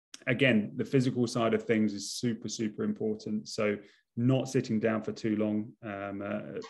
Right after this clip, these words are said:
per day, because it can really affect, um, uh, blood pressure, heart rates, things like that. And, and we're not, um, working to, uh, anywhere close to our full potential for sat down for,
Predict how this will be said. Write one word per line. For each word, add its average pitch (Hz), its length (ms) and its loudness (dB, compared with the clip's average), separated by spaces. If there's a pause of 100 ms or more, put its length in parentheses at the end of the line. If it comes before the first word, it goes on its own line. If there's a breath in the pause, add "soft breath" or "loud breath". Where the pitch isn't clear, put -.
per 107 100 0
day, 107 220 0
because 104 440 -6 (420 soft breath)
it 113 120 -8
can 110 160 2
really 113 380 4
affect, - 540 -4 (100)
um, 98 360 -8
uh, 101 120 -6 (440)
blood 110 220 -2
pressure, 110 280 -2
heart 107 240 -2
rates, 104 260 -4
things 107 180 -2
like 107 120 -4
that. 107 300 -2
And, 117 260 -4
and 123 120 -2
we're 117 80 0
not, 120 380 2 (200)
um, 101 220 -10
working 107 460 0
to, - 180 -8
uh, 113 200 -10
anywhere 107 240 -2
close 104 320 -4
to 110 120 -8
our 110 60 -8
full 107 180 -8
potential 107 420 -10
for - 120 -18
sat - 260 -14
down 110 220 -10
for, 113 180 -10